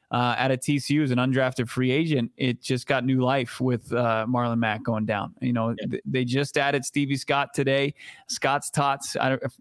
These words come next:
Speaker 1: I wanna give credit to whoever said that in the chat. It's fantastic. Uh, but, you know, that guy's coming from the U S F L.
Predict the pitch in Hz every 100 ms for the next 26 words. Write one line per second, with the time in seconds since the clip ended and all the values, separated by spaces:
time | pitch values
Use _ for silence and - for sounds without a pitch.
0 | - 127 123 131 127 123 - 131 127 131
1 | 127 123 120 127 127 120 123 - 131 127
2 | - - 123 123 131 123 127 - 135 -
3 | - 123 120 117 117 127 127 - - -
4 | 123 120 123 131 - 135 131 127 123 123
5 | 127 120 127 - 131 135